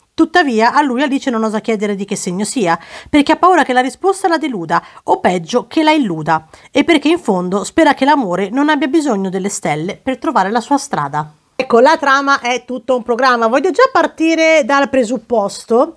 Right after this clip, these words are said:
che Silvia è stata molto brava in una cosa, lo dico già subito.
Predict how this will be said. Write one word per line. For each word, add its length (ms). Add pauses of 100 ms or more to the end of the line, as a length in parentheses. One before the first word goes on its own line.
(280)
che 140
Silvia 400
è 40
stata 260
molto 440
brava 320
in 100
una 200
cosa, 360
lo 100
dico 240
già 140
subito. 680